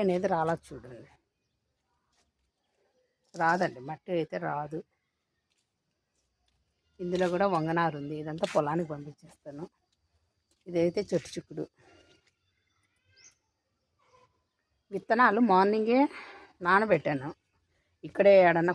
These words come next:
కుండీలలో వేద్దాము అని. నేల అయితే కోళ్ళు అయితే అస్సలు ఉంచమండి. ఇది కూడా చెట్టు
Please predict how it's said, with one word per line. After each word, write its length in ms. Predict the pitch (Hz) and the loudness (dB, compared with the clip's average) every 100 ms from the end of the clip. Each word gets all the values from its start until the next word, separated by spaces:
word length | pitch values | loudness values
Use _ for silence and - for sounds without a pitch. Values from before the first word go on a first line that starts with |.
| - | -4
కుండీలలో 520 | 170 185 175 156 156 151 | -4 0 0 -2 -4 -4
వేద్దాము 460 | 151 147 147 143 143 | -4 -4 -4 -4 -6
అని. 160 | 139 143 - 170 | -8 -12 -12 -2
నేల 220 | 175 180 185 | 4 4 4
అయితే 180 | 165 165 - | 0 -4 -4
కోళ్ళు 260 | 165 170 165 | -2 0 -4
అయితే 140 | - 156 | -6 -14
అస్సలు 240 | - 165 165 | -10 -8 -8
ఉంచమండి. 460 | 143 - 156 135 139 _ _ _ _ _ _ _ _ _ _ _ _ _ 175 | -8 -12 -12 -12 -14 _ _ _ _ _ _ _ _ _ _ _ _ _ -8
ఇది 100 | 175 | -2
కూడా 120 | 185 202 - | -2 -2 -8
చెట్టు 280 | 147 - | -20 -20